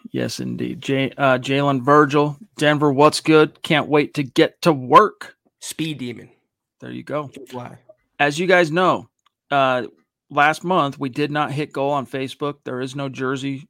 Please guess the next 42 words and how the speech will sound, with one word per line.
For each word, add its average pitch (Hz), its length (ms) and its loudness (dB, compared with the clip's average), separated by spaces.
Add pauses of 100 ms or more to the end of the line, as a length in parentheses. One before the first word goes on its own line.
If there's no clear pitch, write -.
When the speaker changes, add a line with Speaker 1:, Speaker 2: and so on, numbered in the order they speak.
Speaker 1:
randomly 135 400 -6
selected 135 460 -6
drawing 135 580 -4
from, 131 360 -10
um, 123 280 -10 (560)
those 143 220 2
who 147 60 -2
contributed 139 540 -2
to 143 100 -2
the 139 80 -4
goal. 143 320 -2 (560)
But 139 320 4 (100)
on 139 260 6
YouTube, 160 420 2 (220)
there 143 260 2
is. 190 420 2
And 135 320 -2
the 143 60 0
way 139 200 2
it 120 80 -2
goes, 143 600 -2 (140)
top 151 220 2
five 127 280 2
finishers, 175 640 0 (200)
their 139 200 0
names 139 280 0
go 143 200 0
in 131 80 -2
a 120 40 -6
hat. 127 320 -8 (140)
That's 131 160 -12
a - 80 -12
cumulative 139 640 -6
number, 135 340 -4 (840)
uh, 135 200 0
meaning 139 320 -2
by 127 140 -2
total, 143 480 -2
right? 135 220 -6
Total 139 260 -4
super 139 280 -6
chat 127 360 -6